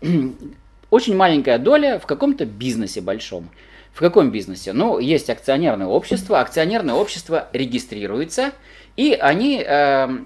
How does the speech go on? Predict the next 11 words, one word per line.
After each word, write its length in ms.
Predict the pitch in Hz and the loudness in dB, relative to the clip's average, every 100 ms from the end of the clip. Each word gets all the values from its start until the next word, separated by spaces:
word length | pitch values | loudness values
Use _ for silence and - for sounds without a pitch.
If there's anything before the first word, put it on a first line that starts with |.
| - | -8
регистрируют 600 | 135 143 175 214 226 135 | -6 -6 -6 -2 -2 0
проспект 460 | 135 143 214 190 131 | -2 -2 -2 -2 -4
эмиссии. 340 | 113 104 110 | -6 -6 -10
Говорят: 300 | 107 131 120 | -6 -4 -4
«Вот 200 | 175 185 | -4 -4
весь 220 | 151 185 175 | 0 -2 0
наш 180 | 117 | -6
бизнес 340 | 127 262 269 151 | -4 -4 -4 -4
будет 240 | 156 147 | -2 -2
разбит 360 | 143 143 165 - | 0 -2 -4 -2
на 320 | 156 165 - | 2 2 0